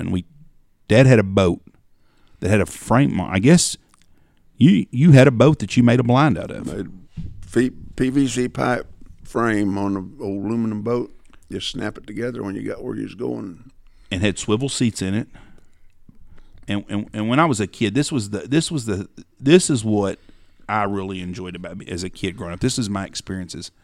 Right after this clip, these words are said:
Speaker 1: that I didn't get to pass on to my kids 'cause I was busy doing this for a living, but I didn't get to really hunt with them like I do, and I regret that. But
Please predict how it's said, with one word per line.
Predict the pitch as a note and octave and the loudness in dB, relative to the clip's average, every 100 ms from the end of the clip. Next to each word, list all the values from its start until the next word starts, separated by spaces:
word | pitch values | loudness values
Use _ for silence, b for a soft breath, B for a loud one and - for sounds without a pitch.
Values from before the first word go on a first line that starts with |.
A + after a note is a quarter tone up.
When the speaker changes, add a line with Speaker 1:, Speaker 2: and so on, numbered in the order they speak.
| _ _ _ - | _ _ _ -2
Speaker 1:
that | G2+ | 2
I | A2 | 4
didn't | G#2 G2 | 2 -2
get | F2+ | -8
to | |
pass | E2+ F#2 F2 F2+ | -6 -4 -4 -6
on | E2+ | -10
to | |
my | E2+ E2+ | -10 -12
kids | - E2+ - | -12 -14 -12
'cause | F2+ | -8
I | F2+ | -8
was | F#2 | -6
busy | G2 F#2+ | -6 -6
doing | F2+ G#2 G#2 | -4 -2 -2
this | E2+ - | -4 -12
for | - | -12
a | F2+ | -12
living, | F2+ F#2 F2+ | -10 -10 -10
but | |
I | F#2 | -10
didn't | G2+ | -10
get | F#2+ | -8
to | F2+ | -10
really | F2 | -8
hunt | G#2 - | -8 -10
with | F2 | -10
them | F2+ | -10
like | F2+ - | -10 -10
I | |
do, | F#2 | -8
and | F#2 | -6
I | E2+ | -8
regret | F2+ F#2 G#2 - | -10 -6 -8 -6
that. | F#2 - | -8 -8
But | F2 | -10